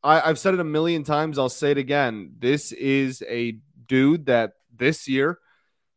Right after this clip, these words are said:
he has, Drew Hutchinson has not pitched himself out of games. Drew Hutchinson, when he takes the bump, we are, what, what do I always say? We're always in a Drew Hutchinson start. Like, we're always in the game.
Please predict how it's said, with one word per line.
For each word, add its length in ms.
he 380
has, 1080
Drew 360
Hutchinson 500
has 180
not 380
pitched 380
himself 600
out 300
of 220
games. 420
Drew 240
Hutchinson, 760
when 140
he 160
takes 280
the 120
bump, 420
we 260
are, 160
what, 220
what 120
do 40
I 120
always 220
say? 200
We're 220
always 420
in 360
a 160
Drew 260
Hutchinson 520
start. 460
Like, 160
we're 140
always 260
in 260
the 80
game. 300